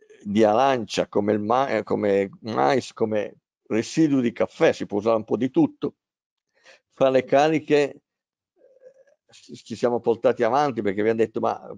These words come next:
perché usiamo ad esempio del talco, del carbonato o della volastonite, eccetera?" Ma ad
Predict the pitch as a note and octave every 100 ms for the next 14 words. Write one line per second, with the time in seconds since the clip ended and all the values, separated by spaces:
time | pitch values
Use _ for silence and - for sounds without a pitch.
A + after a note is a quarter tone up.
0 | _ C3 - C3 G#2+ G#2+ G#2+ G2+ G2+ A2+
1 | A2+ G#2 F2+ - G#2+ A#2 B2 G2+ - G2+
2 | G2 G#2+ G#2 F2+ - G#2 - _ _ _
3 | _ - B2 - G#2 A2 G#2+ G2 - A2+
4 | A2 B2+ - G2+ - F2+ - D#2 G2 -